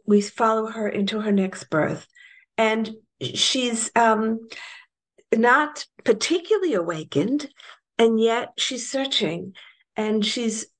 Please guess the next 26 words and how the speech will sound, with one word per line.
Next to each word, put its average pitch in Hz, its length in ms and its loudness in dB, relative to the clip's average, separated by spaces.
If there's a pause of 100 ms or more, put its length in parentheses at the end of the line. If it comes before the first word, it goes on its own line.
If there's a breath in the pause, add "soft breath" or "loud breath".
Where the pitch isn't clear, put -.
comes, 233 380 2
has - 440 2
this 220 220 0
teacher. 220 500 -2 (640)
Uh, 202 220 0 (140)
and 214 200 4
then 233 320 2
when 214 200 4
she 226 220 -4
remembers 269 540 0
her 254 80 -2
past, 240 680 0
this 220 180 4
great 220 360 4
woman 208 520 0 (380)
being 208 360 2
who 196 120 0
comes 220 360 0
to 175 100 -6
her, 190 240 -2
who 247 160 2
is 370 200 6
Dakini, - 560 -4 (540)
and 202 300 4
we 196 300 -2
recount 208 640 0